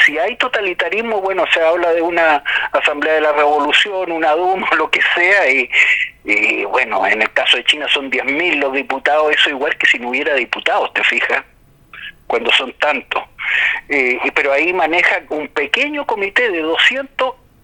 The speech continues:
manejan a esos diez mil. Bueno, eh, de nuevo lo mismo que yo creo que esta aparente dispersión lleva a una concentración. Bueno, ahí se ven otras ideas, que no sé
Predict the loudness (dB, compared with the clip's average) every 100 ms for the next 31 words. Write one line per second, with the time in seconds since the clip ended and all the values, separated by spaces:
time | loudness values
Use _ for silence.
0 | -6 -2 0 0 0 0 -2 -8 -20 -20
1 | -20 -10 -2 2 2 0 -2 -4 -4 -6
2 | -6 _ _ -8 -2 0 0 -4 _ _
3 | 0 2 2 0 -2 -6 -10 -20 -16 -10
4 | -4 -2 0 0 0 0 -2 -2 -2 0
5 | -2 -4 -6 -6 -4 -4 -2 -4 -2 -4
6 | -4 -4 -4 -2 2 2 2 0 2 0
7 | 0 -2 -2 -2 -4 -4 -2 2 0 -2
8 | -6 -6 -2 2 2 2 0 0 -2 -2
9 | -2 -2 -4 -2 -2 0 -2 -2 -6 _
10 | _ -20 -20 -20 -14 -8 -8 -4 0 2
11 | 2 2 0 0 0 0 0 0 0 0
12 | 0 0 2 2 0 -10 -6 -2 0 2